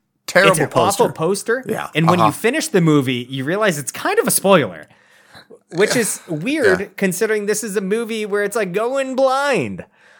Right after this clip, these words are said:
Speaker 1: Yeah.
Speaker 2: Um, I like
Speaker 1: It
Speaker 2: this movie a whole lot more than I thought I was going to, and it gave me anxiety the whole time.
Speaker 1: It really does a good job of that. It does make you feel intense a lot of times, and I think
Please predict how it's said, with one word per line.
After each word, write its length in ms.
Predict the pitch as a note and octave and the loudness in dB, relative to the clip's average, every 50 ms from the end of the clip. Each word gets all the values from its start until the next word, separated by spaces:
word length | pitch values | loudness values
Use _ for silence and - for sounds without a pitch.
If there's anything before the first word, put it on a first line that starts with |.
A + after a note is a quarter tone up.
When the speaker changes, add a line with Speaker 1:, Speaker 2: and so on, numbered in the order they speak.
| _ _ - - - _ - | _ _ -20 -20 -16 _ 0
Speaker 1:
Yeah. 260 | C#3+ C#3+ C#3+ C#3 C3+ | 2 4 4 4 4
Speaker 2:
Um, 320 | C3 B2 A#2+ A#2 A#2 A#2+ - _ _ _ _ _ _ _ _ _ _ _ _ _ _ _ _ _ _ _ _ _ _ _ _ _ - _ _ - | 2 0 -2 -6 -8 -10 -12 _ _ _ _ _ _ _ _ _ _ _ _ _ _ _ _ _ _ _ _ _ _ _ _ _ -20 _ _ 2
I 120 | D3 F3+ | 4 6
like 180 | G3 A3+ A3 G3+ | 6 6 6 4
Speaker 1:
It 40 | |
Speaker 2:
this 140 | G#3 F#3 - | 4 2 2
movie 220 | F#3+ F#3 E3+ E3 D#3+ | 2 2 4 4 4
a 100 | C#3+ C#3 | 2 4
whole 140 | D#3 D3+ | 2 2
lot 180 | D3 C#3+ C#3 C3 | 2 2 0 0
more 160 | C3 C3 B2+ | 0 -2 0
than 140 | A#2+ C3 A#2+ | 0 0 -2
I 100 | A#2 A2+ | -2 -2
thought 240 | G#2+ A2+ G#2+ G#2 G2 | -2 -2 -4 -4 -4
I 80 | F#2+ F2+ | -6 -8
was 140 | F2+ F2+ - | -10 -12 -12
going 280 | - F#2 F2 F2 E2+ | -14 -14 -14 -14 -16
to, 260 | - - F#2 F2 F2 - | -16 -16 -16 -16 -14 -10
and 180 | - A2+ A#2 B2 | -6 -4 -4 -4
it 80 | B2 A#2 | -4 -4
gave 260 | A#2+ D3+ D3 D3+ C#3+ | -2 -2 -2 -2 -2
me 340 | D3 D3 C#3 C#3 C3+ B2+ B2 _ _ _ _ _ - | -4 -4 -4 -4 -6 -6 -8 _ _ _ _ _ -8
anxiety 560 | A#2 B2+ B2 A2 B2+ C3 C3+ C#3 C#3 C3 C3 | -6 -4 -4 -2 0 0 0 0 0 -2 -4
the 120 | A#2 A2+ G#2+ | -6 -6 -8
whole 240 | - C3+ C3 A#2+ B2 | -6 -6 -6 -6 -6
time. 420 | - D#3+ D#3+ E3+ F3+ F#3 G3 G3+ - - - - - - | -6 -6 -4 -4 -4 -6 -8 -10 -16 -20 -20 -20 -8 0
Speaker 1:
It 160 | - D#3 E3 | 2 2 4
really 300 | D#3 G3 C#4 C#4+ D4+ C4 | 4 2 2 4 4 4
does 200 | G#3+ B3 A#3+ G#3 | 4 4 2 2
a 40 | G3+ | 0
good 240 | E3+ A3 A#3 G#3 | 2 2 2 4
job 240 | D#3 G3+ G3+ A3 F#3+ | 4 4 4 4 2
of 80 | D#3 G#2+ | 0 0
that. 160 | A#2 A2 A2 | 2 2 2
It 100 | B2 B2 | 0 2
does 300 | B2+ F3 G3+ A3+ G#3+ - | 2 2 2 2 0 -4
make 260 | - G3+ G#3+ G#3+ - - | 0 0 0 0 0 -2
you 80 | G#3 F3 | -4 -4
feel 300 | - - E3 D#3+ E3+ F3 | -2 2 2 2 4 2
intense 460 | E3+ C#3+ - - E3 D#3+ C3+ - - - - | 0 0 2 2 2 2 2 0 -4 -4 -2
a 60 | A2+ | -2
lot 260 | G#2+ A2 A#2 C3 E3 | 0 4 4 4 4
of 100 | D3 - | 4 0
times, 380 | - - C#3 C3+ B2 A2 G2+ F#2+ | -2 0 0 0 0 -2 -4 -6
and 240 | A2 - B2 C3 B2+ | -4 -2 0 2 2
I 60 | B2+ | 2
think 380 | B2+ - G#3 A3+ G#3 - - | 0 0 -2 -2 -2 -4 -10